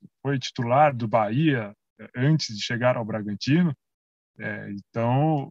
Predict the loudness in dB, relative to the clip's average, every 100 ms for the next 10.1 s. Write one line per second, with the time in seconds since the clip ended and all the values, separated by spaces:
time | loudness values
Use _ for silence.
0 | _ -16 -12 -10 -10 -10 -4 -2 2 4
1 | 4 2 0 -2 _ _ _ _ -2 0
2 | 0 0 2 0 2 0 0 -4 -4 -2
3 | 0 -2 -4 -10 _ _ _ _ _ _
4 | 0 4 6 6 4 -2 -4 0 4 6
5 | 6 2 -2 -4 -6 -6 -4 -4 -4 -8
6 | -16 _ _ -10 -8 -10 _ 0 2 0
7 | 0 -2 -4 -6 -4 -2 0 0 -2 _
8 | _ _ -10 -4 -2 -4 -6 -4 -2 0
9 | -2 -4 -2 0 -2 -6 _ _ -10 -10